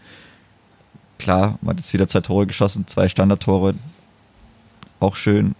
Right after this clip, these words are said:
aber man, man muss da auch aus diesen Kontern und vor allem, wenn man diese Vielzahl an Konter hat und diese klaren, klaren Konter, die auch wirklich bis zum Schluss eigentlich sehr gut ausschauen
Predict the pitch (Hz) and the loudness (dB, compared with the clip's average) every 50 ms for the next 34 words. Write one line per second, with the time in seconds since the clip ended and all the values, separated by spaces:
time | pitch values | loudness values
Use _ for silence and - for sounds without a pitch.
0 | _ 78 78 82 82 - - 85 85 - - 85 82 85 87 - - - 87 - | _ -4 -2 -2 0 0 0 0 0 0 0 2 2 2 2 2 0 0 0 2
1 | - - - - - - - - - 185 160 - - 180 202 - 226 - - 87 | 0 -2 -4 -6 -8 -10 -8 -2 -2 -2 -2 0 -2 -4 -2 2 2 4 4 2
2 | - - _ _ - - - - - 82 85 87 82 78 87 80 82 85 78 85 | 0 -2 _ _ -6 -6 -6 -4 -2 0 2 2 0 0 0 0 0 0 0 0
3 | 80 87 - - - - 113 127 127 - - 110 87 87 95 95 - 101 95 92 | -2 -4 -6 -6 -2 2 2 2 2 2 2 2 2 2 2 2 2 0 0 0
4 | - 87 87 85 - - 85 85 80 95 - - - - 92 90 90 107 117 113 | 0 0 0 -2 -2 -2 -2 -2 -2 -4 -8 -8 -8 -8 -6 -4 -4 -4 -2 -2
5 | 110 104 98 - - - - - - - _ _ - - 98 60 78 107 113 104 | -2 -2 -2 -4 -6 -16 -20 -20 -20 -20 _ _ -10 -4 -2 0 2 2 2 2
6 | 98 - 117 107 104 98 113 101 92 90 - _ _ _ _ _ _ _ _ _ | 2 2 2 2 2 4 2 0 0 -2 -6 _ _ _ _ _ _ _ _ _
7 | _ _ 87 - - 80 80 - - 107 101 104 101 - - 120 - - - 107 | _ _ -6 -4 -4 -4 -4 -2 -2 0 0 -2 -4 -4 -4 -6 -4 -4 -6 -6
8 | 95 - - 113 131 147 - - 92 113 120 113 107 104 - - - 127 135 117 | -6 -4 0 0 0 0 2 0 0 2 2 0 0 -2 -4 -2 0 0 0 0
9 | 120 - - 110 117 - - 117 107 107 104 98 | 0 0 0 0 0 0 -2 0 0 0 0 -2